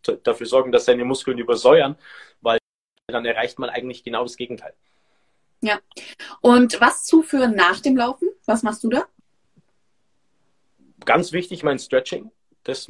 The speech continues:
Speaker 1: kann ich wirklich jedem nur empfehlen und sich da auch wirklich Zeit nehmen und nicht nach zehn Sekunden wieder lösen, sondern wirklich sich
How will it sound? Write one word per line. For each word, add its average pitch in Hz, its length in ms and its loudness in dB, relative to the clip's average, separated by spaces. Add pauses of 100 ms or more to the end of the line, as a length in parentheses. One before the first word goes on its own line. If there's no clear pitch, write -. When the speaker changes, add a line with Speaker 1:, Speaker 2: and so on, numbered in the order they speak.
(180)
Speaker 1:
kann 131 180 -2
ich 131 100 -12
wirklich 135 260 -8
jedem 151 300 -2
nur 147 120 4
empfehlen 139 560 -2
und 123 160 -6
sich 139 140 -4
da - 100 4
auch 113 140 0
wirklich 147 320 -4
Zeit - 360 2
nehmen 131 360 -2
und 127 180 -6
nicht 139 200 -4
nach 135 160 -6
zehn 139 260 0
Sekunden 147 400 -2
wieder 131 180 2
lösen, 139 360 -2
sondern 131 260 -2
wirklich 143 260 -8
sich - 220 -8